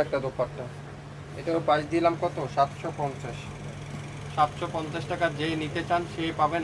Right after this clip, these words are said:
আজকের লাইভের এই সুন্দর ড্রেসটা। সাতশো পঞ্চাশ। নাম, অ্যাড্রেস আর ফোন নাম্বার এখনই ইনবক্স করে ফেলেন। সাতশো পঞ্চাশ। সুন্দর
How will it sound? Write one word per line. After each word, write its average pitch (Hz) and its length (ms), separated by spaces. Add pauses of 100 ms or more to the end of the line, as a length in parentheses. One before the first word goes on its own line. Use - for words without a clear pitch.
আজকের 143 360
লাইভের 143 280
এই 139 120
সুন্দর 143 320
ড্রেসটা। 120 300 (840)
সাতশো - 360 (100)
পঞ্চাশ। 123 380 (600)
নাম, 147 160 (300)
অ্যাড্রেস 156 520
আর 143 140
ফোন 151 220
নাম্বার 143 240 (800)
এখনই 175 300 (140)
ইনবক্স 143 360
করে 139 200
ফেলেন। 117 180 (100)
সাতশো 143 380
পঞ্চাশ। 123 360 (3500)
সুন্দর 165 380